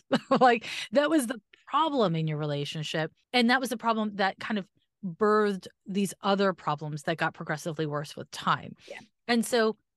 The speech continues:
Speaker 1: you can't be friends with him. Not now, anyways. I mean,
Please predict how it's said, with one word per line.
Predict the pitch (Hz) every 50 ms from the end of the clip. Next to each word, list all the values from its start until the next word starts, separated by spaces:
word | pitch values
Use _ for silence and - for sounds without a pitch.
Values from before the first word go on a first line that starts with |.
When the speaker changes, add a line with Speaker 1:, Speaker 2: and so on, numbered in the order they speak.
| _ _
Speaker 1:
you | - 220
can't | 202 247 247 240 226
be | 175
friends | 156 - 143 143 147 -
with | - -
him. | - - 180 190 190 - _ _ _
Not | 202 196 175 - 185
now, | 175 175 180 165 - 117 175 - -
anyways. | 160 156 151 - - - - - - - - - - - -
I | 185
mean, | 180 165 156 156 160 165 170 170